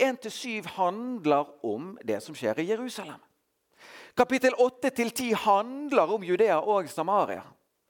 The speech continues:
Kapittel elleve til tjueåtte,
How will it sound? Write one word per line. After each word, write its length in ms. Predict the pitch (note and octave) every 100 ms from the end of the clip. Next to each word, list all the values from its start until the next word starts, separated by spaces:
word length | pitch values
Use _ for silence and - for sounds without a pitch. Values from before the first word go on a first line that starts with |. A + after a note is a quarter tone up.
| _ - - - -
Kapittel 500 | A3 - A#3 A3 F#3
elleve 240 | E3+ F#3
til 200 | A3+ G3+ D#3+
tjueåtte, 760 | F3 D#3+ D#3 D3+ - - F#3